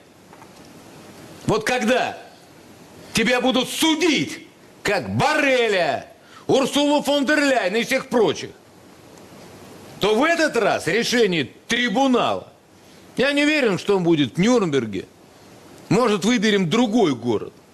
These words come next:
Будут крайне жесткие, и такие, как ты, ответишь. Вы, ненавидящие своих детей, не имеющие своих детей.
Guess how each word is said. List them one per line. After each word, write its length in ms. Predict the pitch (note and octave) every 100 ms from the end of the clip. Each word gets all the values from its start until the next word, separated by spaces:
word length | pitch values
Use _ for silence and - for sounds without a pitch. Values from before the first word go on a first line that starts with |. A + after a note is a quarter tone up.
| - - -
Будут 300 | C#4 D4+ -
крайне 600 | D4 C#4+ C4+ F3 D#3 C3+
жесткие, 400 | D#3+ B2 - F3
и 20 |
такие, 380 | A#3+ A3+ A#3+ A#3
как 240 | B3+ B3
ты, 120 | D4
ответишь. 640 | B3+ - F#3+ B2 - - - - - - - - - - - - - - -
Вы, 400 | A#2 B2 E4+ E4+
ненавидящие 760 | D4 C4+ C4 B3+ G#3+ F#3 A3
своих 380 | G#3 G3+ A#3 F#3
детей, 340 | F#3+ - G3+ C#3+
не 220 | A3+ C#4+
имеющие 560 | D4+ D4+ A#3 D#3+ E3+
своих 340 | C#3 F#3 E3+ C3+
детей. 360 | C#3+ - G#2